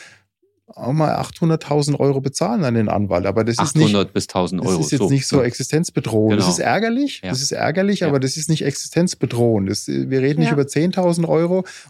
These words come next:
Speaker 1: und bei einem Haftpflichtschadensfall, ähm, ja, da weiß ich auch nicht, was kann da kommen? Zwanzig, dreißig, fünfzig, achtzigtausend, was, was kann da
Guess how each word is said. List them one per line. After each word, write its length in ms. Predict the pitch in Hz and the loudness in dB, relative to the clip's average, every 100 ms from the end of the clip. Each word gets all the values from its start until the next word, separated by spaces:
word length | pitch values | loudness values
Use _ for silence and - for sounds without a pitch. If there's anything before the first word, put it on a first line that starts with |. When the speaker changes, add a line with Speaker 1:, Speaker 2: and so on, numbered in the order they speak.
| - | -4
Speaker 1:
und 60 | |
bei 40 | 117 | 0
einem 220 | 113 98 | 0 -2
Haftpflichtschadensfall, 1120 | 123 - 170 - 160 151 151 - 147 143 151 - - - _ _ _ | -6 -4 -6 -2 -2 0 -2 -4 0 0 0 -6 -20 -20 _ _ _
ähm, 340 | 120 120 113 - | 0 2 2 -2
ja, 120 | 170 | -4
da 100 | 127 | -2
weiß 220 | 117 123 | 0 0
ich 60 | 123 | 0
auch 80 | 180 | 0
nicht, 120 | 160 | 2
was 120 | 120 | 0
kann 180 | - 123 | 0 0
da 100 | 117 | 2
kommen? 240 | 113 202 156 | 0 0 -2
Zwanzig, 440 | - 139 151 147 | -2 -2 -2 -4
dreißig, 300 | 127 135 147 | 0 0 0
fünfzig, 460 | - 165 - 147 143 | 0 -2 -2 -4 -2
achtzigtausend, 800 | 151 - 160 - 147 151 156 139 | -4 -4 -4 0 2 2 0 0
was, 220 | 135 139 | -2 -2
was 160 | 135 | -4
kann 180 | - 147 | -2 -2
da 140 | 151 | 0